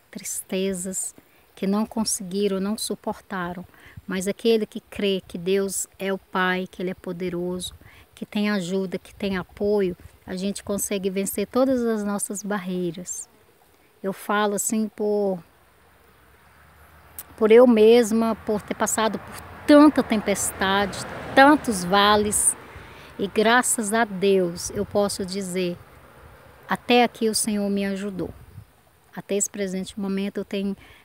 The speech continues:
tido a ajuda de Deus, dele e ele preparando vocês e as pessoas que estão aqui, é, comigo, meu lado, no, lado a lado, que é a minha família, o meu esposo,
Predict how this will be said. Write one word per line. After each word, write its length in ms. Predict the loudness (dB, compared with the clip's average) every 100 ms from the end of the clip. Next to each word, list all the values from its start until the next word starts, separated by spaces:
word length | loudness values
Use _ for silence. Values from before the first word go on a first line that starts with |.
| -14
tido 240 | -8 -2
a 60 | -2
ajuda 340 | -2 -4 -4
de 140 | -6 -6
Deus, 640 | 0 0 0 -4 -10 -10 _ _ _ 4
dele 520 | 8 10 8 4 -2 _ _ _ _ _ -4
e 140 | 6
ele 220 | 8 8
preparando 580 | 4 -6 -4 -4 -2 -4
vocês 720 | -6 -8 -4 0 0 -2 -8 -6
e 80 | -4
as 120 | -4
pessoas 480 | -6 -6 -4 -4 -6
que 100 | -8
estão 300 | -8 -6 -6
aqui, 420 | -8 -8 -6 -6 _ _ _ _ _ _
é, 280 | -12 -8 -6 -6
comigo, 460 | -4 0 0 0
meu 240 | -2 -2 0
lado, 360 | 0 0 -2 -6
no, 400 | -6 -4 -4 -6
lado 260 | -2 0 2
a 100 | 2
lado, 320 | 0 -2 -4
que 120 | -6
é 40 | -6
a 20 |
minha 160 | -4 -6
família, 580 | -6 -4 -2 -2 -2
o 40 | -4
meu 140 | -6
esposo, 640 | -6 -8 -6 -4 -4 -6